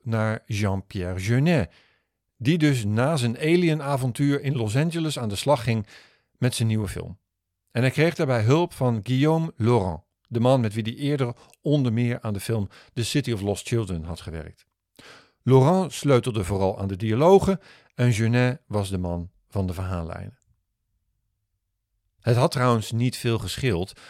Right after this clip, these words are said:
of de film had helemaal niet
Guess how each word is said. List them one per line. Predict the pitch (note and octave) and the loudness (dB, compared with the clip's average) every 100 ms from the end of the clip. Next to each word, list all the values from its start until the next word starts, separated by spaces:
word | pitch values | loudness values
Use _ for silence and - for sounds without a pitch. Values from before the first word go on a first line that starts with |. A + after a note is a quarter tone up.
| - - _ | -20 -20 _
of | - A2 | 0 0
de | G#2+ | 0
film | - B2 G#2 G2+ - _ _ | -4 0 0 -2 -8 _ _
had | - G#2 A2+ | -8 -6 -4
helemaal | G#2 B2+ A#2 G2+ G2 | -4 -2 -2 0 -2
niet | G#2 G#2 - | -2 -4 -6